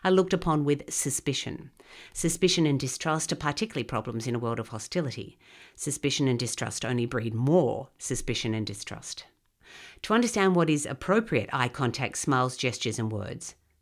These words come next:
trust your mirror neurons. Our brain's empathy centers are constantly working to help us make adjustments to get on better with people around us. Yours will too,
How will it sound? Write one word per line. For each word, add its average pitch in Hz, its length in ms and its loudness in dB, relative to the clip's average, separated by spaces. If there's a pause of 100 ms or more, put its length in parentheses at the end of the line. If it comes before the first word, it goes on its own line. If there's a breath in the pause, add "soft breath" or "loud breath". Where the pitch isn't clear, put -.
trust - 440 -2
your 156 120 2
mirror 160 360 4
neurons. 135 800 0 (380 loud breath)
Our 156 100 4
brain's 196 400 6
empathy 180 340 2
centers 123 320 -2
are 139 60 -2
constantly 190 720 4
working 127 340 2
to 139 100 -4
help 190 220 2
us 170 220 0
make 180 260 2
adjustments 170 640 -2
to - 140 -2
get 165 180 2
on 156 160 6
better 151 240 2
with 123 160 0
people 131 300 -2
around 131 320 0
us. - 260 -10 (300)
Yours 127 240 0
will 147 160 0
too, 220 360 0